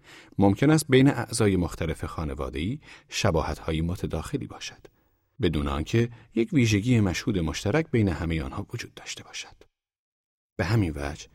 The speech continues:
بسیاری از بازی‌ها به هم شبیه‌اند، ولی دشوار می‌توان بین بازی سولیتر، شطرنج، راگبی و پولک بازی وجه مشترکی پیدا کرد.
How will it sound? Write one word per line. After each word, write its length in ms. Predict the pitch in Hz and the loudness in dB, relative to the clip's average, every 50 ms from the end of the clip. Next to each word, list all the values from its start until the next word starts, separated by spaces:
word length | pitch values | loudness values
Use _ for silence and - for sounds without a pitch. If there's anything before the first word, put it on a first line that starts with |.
| _ _ - - - _ _ - | _ _ -20 -20 -20 _ _ 2
بسیاری 420 | 98 98 - - 120 143 151 170 | 2 2 4 4 4 6 6 6
از 240 | 165 151 123 113 107 | 4 4 2 2 2
بازی‌ها 420 | 107 92 82 80 80 82 - 101 | 2 2 2 2 0 -2 -2 -2
به 80 | 92 78 | -2 -2
هم 120 | 85 95 | -4 -4
شبیه‌اند، 640 | - - - - - - - - - - - _ - _ _ _ _ _ _ _ _ _ _ _ _ _ _ | -6 -6 -8 -8 -12 -14 -16 -18 -20 -20 -20 _ -20 _ _ _ _ _ _ _ _ _ _ _ _ _ _
ولی 240 | - 82 82 82 90 | 0 0 2 2 0
دشوار 520 | 92 101 101 92 - - - - - 131 127 | 0 2 0 0 0 -2 -2 0 0 0 0
می‌توان 440 | 113 92 - - 85 78 76 69 | -2 -2 -4 -4 -4 -4 -4 -6
بین 300 | 67 - 73 69 71 69 | -4 -4 -6 -4 -4 -8
بازی 520 | 73 76 73 67 67 - - 76 73 67 - - - _ _ | -8 -8 -8 -8 -6 -6 -6 -6 -6 -6 -8 -12 -20 _ _
سولیتر، 680 | - - - - 76 90 85 78 - - 85 76 73 - - - _ _ _ | -14 -6 -4 -2 -2 -2 -4 -4 -2 -2 -2 -2 -2 -6 -12 -20 _ _ _
شطرنج، 680 | - - - - 67 - - - 80 73 71 71 69 - - - _ - | -8 -6 -6 -6 -6 -6 -6 -6 -4 -4 -4 -6 -8 -12 -16 -20 _ -10
راگبی 540 | - 82 82 80 73 - - - - 80 78 | -4 0 0 0 0 -2 -6 -6 -4 -2 -2
و 120 | 78 73 | -2 -4
پولک 340 | - - - 113 92 82 - - - | -4 -4 -4 -2 -2 -2 -2 -2 -2
بازی 300 | 107 95 90 - 131 143 | -2 -2 0 2 2 2
وجه 280 | 127 113 107 - - | 2 0 0 0 0
مشترکی 580 | 110 98 92 78 - - - - - - - - | 0 0 0 -2 -6 -8 -8 -12 -12 -16 -16 -16
پیدا 260 | - - - - - | -16 -16 -16 -16 -18
کرد. 380 | - - - - - - - | -18 -18 -18 -18 -18 -20 -20